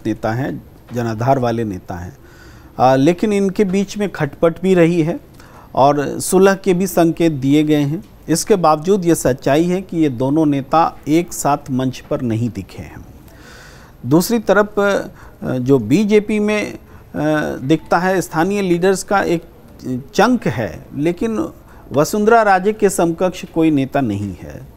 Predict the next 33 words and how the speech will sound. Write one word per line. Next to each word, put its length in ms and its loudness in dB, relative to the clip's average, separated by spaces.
तो 80 0
वसुंधरा 500 2
राजे 640 2
को 260 6
पहली 580 2
पार्टी 440 0
ने 300 2
पहली 380 2
सूची 360 -4
में 160 -2
दरकिनार 500 2
किया, 360 2
बाद 420 2
की 100 -2
सूचियों 440 -2
में 140 2
उनको 280 0
इंक्लूड 420 0
किया 340 2
और 240 2
एक 140 0
बार 280 2
फिर 160 2
जब 300 2
एक 200 2
दिन 160 4
पहले, 400 2
अ, 80 -8
गु-, 760 -4
गुरुवार 460 4
को 200 0
जब 360 0
न-, 480 -6